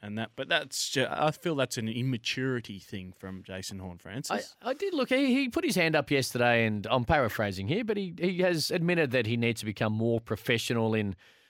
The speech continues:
Speaker 2: the way he goes about it and learn. But I, I
Speaker 1: Don't we
Speaker 2: assume
Speaker 1: all?
Speaker 2: Adam, yeah, but like that's every single eighteen or nineteen-year-old kid, right?
Speaker 1: No, not many have it worked out by
Speaker 2: Yeah.
Speaker 1: eighteen or nineteen.
Speaker 2: Mm-hmm.
Speaker 1: There's the, the Nick Dacos, who's just a freak.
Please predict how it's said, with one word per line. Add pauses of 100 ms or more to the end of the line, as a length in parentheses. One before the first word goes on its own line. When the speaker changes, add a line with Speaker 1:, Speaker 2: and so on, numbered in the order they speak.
Speaker 2:
the
way
he
goes
about
it
and
learn.
But
I,
I
Speaker 1:
Don't
we
Speaker 2:
assume
Speaker 1:
all?
Speaker 2:
Adam, (180)
yeah,
but (800)
like
that's
every
single
eighteen
or
nineteen-year-old
kid,
right? (200)
Speaker 1:
No,
not
many
have
it
worked
out
by
Speaker 2:
Yeah.
Speaker 1:
eighteen
or
nineteen.
Speaker 2:
Mm-hmm.
Speaker 1:
There's
the, (240)
the
Nick
Dacos,
who's
just
a
freak.